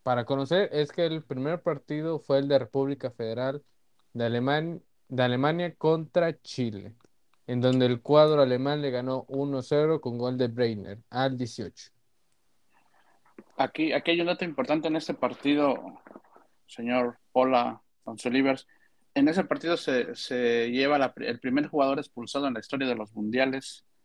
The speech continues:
Speaker 2: El primer jugador chileno fue Carlos Caselli, fue expulsado en ese partido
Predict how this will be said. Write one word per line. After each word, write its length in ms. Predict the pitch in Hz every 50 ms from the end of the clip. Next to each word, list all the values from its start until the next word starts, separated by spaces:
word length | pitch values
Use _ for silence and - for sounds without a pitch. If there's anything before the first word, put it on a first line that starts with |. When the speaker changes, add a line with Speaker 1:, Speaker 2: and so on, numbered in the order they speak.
| _ _ _ _ _ _ _ _ _ _ _ _ _ _
Speaker 2:
El 220 | 123 123 123 120
primer 260 | - - 120 131 131 -
jugador 500 | - 131 123 120 120 127 131 131 131 - _ _ _ _ _ _
chileno 600 | - - - 135 123 127 127 139 143 139 135 131
fue 440 | 120 - - 131 127 127 123 123 117 -
Carlos 680 | - 135 135 127 131 131 131 127 - - - - - _ _
Caselli, 580 | - 123 120 - - 165 - 139 147 151 156 - _ _
fue 120 | - 127 127
expulsado 500 | 127 - - 127 117 - - 139 135 127
en 80 | 127 131
ese 140 | 123 -
partido 560 | 120 - 117 113 113 - 147 147 143 147 147